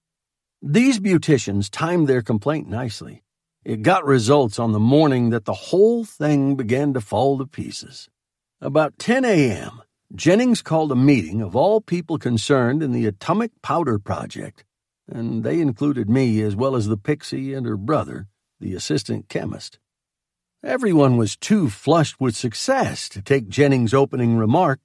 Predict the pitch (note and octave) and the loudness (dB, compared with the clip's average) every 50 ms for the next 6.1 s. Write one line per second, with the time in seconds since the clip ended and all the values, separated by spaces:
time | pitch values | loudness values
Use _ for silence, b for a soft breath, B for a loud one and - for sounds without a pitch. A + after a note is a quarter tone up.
0 | _ - - F#3+ A3+ A3+ G#3 - - B3+ C#4+ C#4 B3+ G3 - - - - - - | _ -6 -4 -4 -2 -4 -4 -4 -4 -6 -6 -4 -6 -6 -6 -8 -10 -12 -12 -12
1 | G1+ G1+ - - _ _ _ _ _ _ - - A#1+ A#1+ A1+ - - - - G#3+ | -14 -14 -16 -18 _ _ _ _ _ _ -16 -14 -12 -10 -10 -10 -2 2 2 2
2 | B3+ G#3+ - - D3 C#3+ D3 G#2 A#2+ D3+ G3+ A#3 G3 C#3 E3 F3 F3+ D#3 C3+ B2 | 2 2 0 0 0 0 0 0 2 2 2 2 2 2 2 2 4 4 2 4
3 | B2 C3 F3+ G#3 F#3+ D#3 C#3+ D#3 F3+ F#3 F3 D3+ C3 B2 A#2+ G#2+ - C3 A#2+ A2 | 4 6 8 8 8 8 6 4 2 0 -2 -2 -2 -2 -2 0 0 -2 0 2
4 | A#2+ G#3 B3+ C4 - - C#3 A#2+ B2 C3+ E3+ G#3 A#3 A#3 A#3 F3+ E3+ G3 G3 A3+ | 2 0 0 0 -2 -2 -2 0 4 4 6 6 6 4 2 2 4 4 4 2
5 | A#3+ - - G#3+ A3+ A#3 A#3 G#3+ - - - B3+ A3+ C#3+ - - - - - - | 2 0 0 0 2 0 -2 -4 -4 -2 2 2 2 2 0 -4 -10 -16 -16 -16
6 | - | -16